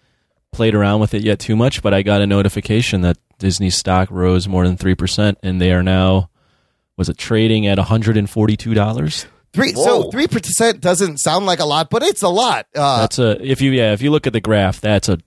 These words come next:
Speaker 1: a spike for them.
Speaker 2: it went from, like, one thirty-seven fifty to one forty-two fifty and
Speaker 1: Right, and
Speaker 2: higher.
Speaker 1: they were, they were hovering around, like, one thirty. They hadn't
Speaker 2: Oh,
Speaker 1: gotten
Speaker 2: oh, shit.
Speaker 1: over under one, or over one hundred forty dollars in, like, months.
Speaker 2: It, right, in a long time. So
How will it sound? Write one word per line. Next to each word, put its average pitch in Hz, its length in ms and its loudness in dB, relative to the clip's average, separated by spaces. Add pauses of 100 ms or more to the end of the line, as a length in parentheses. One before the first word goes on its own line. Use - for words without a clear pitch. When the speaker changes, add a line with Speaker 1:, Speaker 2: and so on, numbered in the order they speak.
(160)
Speaker 1:
a 92 80 -6
spike - 500 0
for - 160 -8
them. 71 160 -2
Speaker 2:
it 165 100 0
went 226 200 0
from, 233 100 0
like, 180 180 0
one 160 220 0
thirty-seven 160 680 -2
fifty 131 480 -2
to 123 80 2
one 135 540 0
forty-two 143 1300 -2
fifty 110 500 -4
and 98 60 4
Speaker 1:
Right, 92 100 4
and 82 80 -2
Speaker 2:
higher. 135 220 2
Speaker 1:
they 127 60 0
were, 127 140 0
they 135 160 0
were 127 140 0
hovering 110 420 0
around, 98 260 0
like, 92 140 -4
one 95 300 0
thirty. 101 300 0
They 175 100 2
hadn't 139 240 0
Speaker 2:
Oh, - 20 0
Speaker 1:
gotten 127 220 2
Speaker 2:
oh, 170 40 0
shit. 110 380 0
Speaker 1:
over 110 180 0
under 113 440 0 (480)
one, 113 560 0 (260)
or 104 60 -8
over 117 280 2
one 110 200 0
hundred 107 260 0
forty 104 220 -2
dollars 95 520 2
in, 87 120 -6
like, 82 340 -4 (460)
months. 92 260 0
Speaker 2:
It, 120 180 -2
right, 135 220 0
in 139 160 -2
a 131 60 0
long 139 320 0
time. 147 300 -2
So 151 400 -2